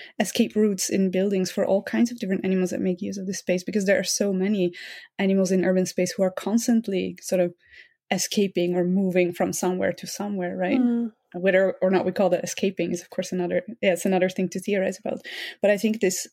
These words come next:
Speaker 1: um, this reflection on the, on the wildlife bridges is,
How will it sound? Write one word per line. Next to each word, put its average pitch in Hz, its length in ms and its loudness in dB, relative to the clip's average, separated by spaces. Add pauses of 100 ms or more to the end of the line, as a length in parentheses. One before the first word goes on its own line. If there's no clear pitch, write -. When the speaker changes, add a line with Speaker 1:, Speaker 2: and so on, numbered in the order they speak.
Speaker 1:
um, 190 340 -2 (160)
this 185 220 -4
reflection 208 460 0
on 185 160 2
the, 175 300 2
on 185 140 -2
the 180 180 2
wildlife 196 480 2
bridges 220 380 0
is, 190 120 -8